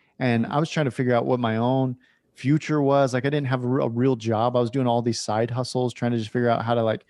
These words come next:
keep my family together, keep my marriage together. We were still hurt. So I was just process-, I wasn't thinking at all like, "Oh, this is a ministry.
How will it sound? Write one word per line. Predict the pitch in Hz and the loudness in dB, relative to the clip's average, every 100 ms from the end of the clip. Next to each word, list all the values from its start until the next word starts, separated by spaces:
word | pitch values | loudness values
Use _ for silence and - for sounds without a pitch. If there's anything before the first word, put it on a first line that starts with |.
| _ _ _ | _ _ _
keep | - 165 | -4 -2
my | 135 | -2
family | 117 127 120 127 | -2 -2 0 0
together, | 120 117 120 117 | 0 0 0 0
keep | 143 131 | -4 -4
my | 113 | -2
marriage | 110 117 113 | 0 -2 -4
together. | 120 123 123 | -4 -2 0
We | 127 | -2
were | 139 | -2
still | - 127 | -6 -8
hurt. | 123 120 131 | -4 -4 -2
So | 143 127 - - _ - | 0 0 -2 -20 _ -2
I | |
was | 180 | 0
just | 185 113 | 0 -2
process-, | - 131 143 - | -2 -2 -2 -2
I | 143 | 0
wasn't | 185 190 165 | 2 0 -2
thinking | 165 143 135 | -4 -2 0
at | |
all | 127 127 | 2 2
like, | 110 - | 0 0
"Oh, | 131 123 | 0 2
this | 123 - | 0 -2
is | 113 | -2
a | |
ministry. | 110 117 120 113 - 120 113 113 | -2 0 -2 -4 -2 0 2 0